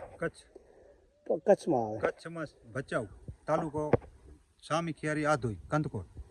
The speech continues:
Speaker 2: અચ્છા, અચ્છા, અચ્છા.
Speaker 1: ભચાઉથી સામી
Speaker 2: ઈ-,
Speaker 1: ખિયારી
Speaker 2: અહીંયા
Speaker 1: કંથ-,
Speaker 2: ભચાઉ કેટલું છેટું થાય?
Speaker 1: અહીંથી ભચાઉ સિત્તેર, અઠ્યાવીસ કિલોમીટર, ત્રીસ કિલોમીટર થતું હશે.
Speaker 2: અચ્છા,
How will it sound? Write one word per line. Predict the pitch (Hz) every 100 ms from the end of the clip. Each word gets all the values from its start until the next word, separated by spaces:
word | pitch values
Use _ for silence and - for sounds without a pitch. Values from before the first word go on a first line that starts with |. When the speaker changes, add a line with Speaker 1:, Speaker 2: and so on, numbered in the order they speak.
| - - - -
Speaker 2:
અચ્છા, | 151 - 123 120
અચ્છા, | 123 117
અચ્છા. | 107 - 127
Speaker 1:
ભચાઉથી | 131 156 147
સામી | 131 170 175
Speaker 2:
ઈ-, |
Speaker 1:
ખિયારી | 190 -
Speaker 2:
અહીંયા | 196 202
Speaker 1:
કંથ-, | 160 170
Speaker 2:
ભચાઉ | 214 208
કેટલું | 208 190
છેટું | 151 143
થાય? | 131 117 - - - - - -
Speaker 1:
અહીંથી | 147 143
ભચાઉ | 117 139 160 151 147 143
સિત્તેર, | 131 151 156 147
અઠ્યાવીસ | 143 156 135
કિલોમીટર, | 139 127 113
ત્રીસ | 202 -
કિલોમીટર | 170 151 143 123
થતું | 135 127 107
હશે. | 95
Speaker 2:
અચ્છા, | 139